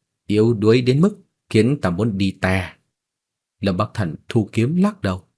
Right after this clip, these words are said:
Chẳng lẽ cái gọi là cuộc hẹn đấu kiếm tối nay, nhóm thiên tài kiếm đạo trẻ tuổi khác nhận được thiệp mời đều là những thứ này sao?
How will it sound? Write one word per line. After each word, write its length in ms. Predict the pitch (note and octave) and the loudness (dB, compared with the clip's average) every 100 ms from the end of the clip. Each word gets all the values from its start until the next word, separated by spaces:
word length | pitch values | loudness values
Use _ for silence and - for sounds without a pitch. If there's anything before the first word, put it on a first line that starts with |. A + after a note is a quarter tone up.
| _ _ _ _ _ _ _ _ _ _ | _ _ _ _ _ _ _ _ _ _
Chẳng 160 | C#3 B2+ | -4 -2
lẽ 80 | C3 | 0
cái 140 | F#3+ G3 | 0 0
gọi 340 | - F2+ G2+ G2+ | 0 0 -2 -2
là 80 | |
cuộc 320 | F#2+ - G2+ - | -6 -4 -6 -4
hẹn 340 | F2 E2+ F#2 | -4 -4 -4
đấu 180 | F#2+ B2 B2 | -2 -2 0
kiếm 180 | D3 D#3 | -2 0
tối 140 | E3+ | 0
nay, 240 | D#3+ C#3 - _ _ _ _ _ | 0 -2 -6 _ _ _ _ _
nhóm 300 | F#2+ F2+ A2+ - | -2 0 -2 -2
thiên 160 | G2+ | -2
tài 120 | - | -2
kiếm 220 | F2 C3 C#3 | -4 -4 -2
đạo 200 | E2 G2+ | -4 -2
trẻ 180 | G#2+ E2 | -4 -2
tuổi 180 | - E2+ - | -2 -4 -4
khác 220 | D#3+ F#3+ _ _ | -6 -6 _ _
nhận 160 | A#2+ A2+ | -2 0
được 160 | A2+ - | 0 0
thiệp 200 | A#2 G#2+ | -2 0
mời 160 | A2+ A2+ _ _ _ _ | -2 -4 _ _ _ _
đều 160 | - C3 | -2 0
là 80 | B2+ | 0
những 320 | A#2+ D#3 G3 G3 | 0 0 0 0
thứ 120 | D#3+ | 0
này 260 | G3 D#2+ - | 0 -2 -4
sao? 220 | G2+ | -8